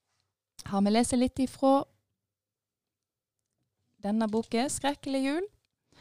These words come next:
som da var skrevet av Sveinung Lutro og illustrert av Ronald Jacobsen. Jeg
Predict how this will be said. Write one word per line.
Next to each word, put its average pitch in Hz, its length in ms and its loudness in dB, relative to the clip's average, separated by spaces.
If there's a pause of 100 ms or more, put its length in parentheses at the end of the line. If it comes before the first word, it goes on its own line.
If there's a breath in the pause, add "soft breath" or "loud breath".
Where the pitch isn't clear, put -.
(920 soft breath)
som 202 320 -2
da 208 100 4
var 190 300 2
skrevet 226 480 2
av 339 80 -4
Sveinung 240 400 4
Lutro 226 400 -2 (320)
og 262 160 0
illustrert 247 560 -4
av 202 100 -4
Ronald 196 320 0
Jacobsen. - 540 -8 (760)
Jeg - 200 -12